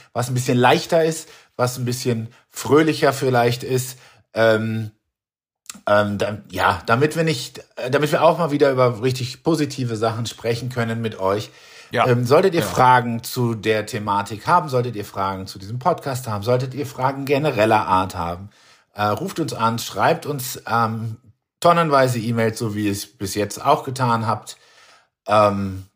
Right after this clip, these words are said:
Speaker 1: genau, wir freuen euch, äh, freuen uns auf, auf Kommunikation mit euch.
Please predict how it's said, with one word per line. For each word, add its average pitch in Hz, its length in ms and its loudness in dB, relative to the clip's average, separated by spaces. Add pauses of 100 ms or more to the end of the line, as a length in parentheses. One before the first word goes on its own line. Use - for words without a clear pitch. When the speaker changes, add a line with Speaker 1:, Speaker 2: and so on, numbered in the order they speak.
Speaker 1:
genau, 85 380 -2
wir 92 120 -2
freuen 117 380 2
euch, 98 500 0
äh, 120 100 2
freuen 123 300 4
uns 131 320 2
auf, 101 380 0
auf 95 220 -6
Kommunikation 90 880 -2
mit 90 340 -6
euch. 67 420 -12